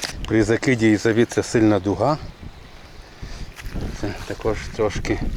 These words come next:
що довго потім треба підтягувати, настраювати.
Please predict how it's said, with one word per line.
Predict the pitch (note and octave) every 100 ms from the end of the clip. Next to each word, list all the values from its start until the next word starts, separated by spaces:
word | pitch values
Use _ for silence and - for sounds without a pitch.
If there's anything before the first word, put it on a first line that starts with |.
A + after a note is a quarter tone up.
| - - - - - - - - - - - - - - - - - - - -
що | F#2
довго | F2+ G#2+ F#2+ G2
потім | G2 A2
треба | F#2+ G#2+ G#2
підтягувати, | - G2+ - B2+ A#2+ B2 A#2
настраювати. | G#2+ - - G#2+ F#2+ F#2 F#2